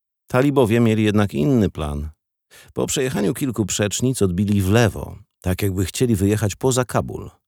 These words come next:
Zmierzali teraz w kierunku podmiejskiej dzielnicy,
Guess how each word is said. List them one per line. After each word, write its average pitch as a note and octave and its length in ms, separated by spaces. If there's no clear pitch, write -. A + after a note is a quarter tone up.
Zmierzali B2 420
teraz A2+ 320
w - 40
kierunku G2 460
podmiejskiej F#2+ 720
dzielnicy, F2+ 720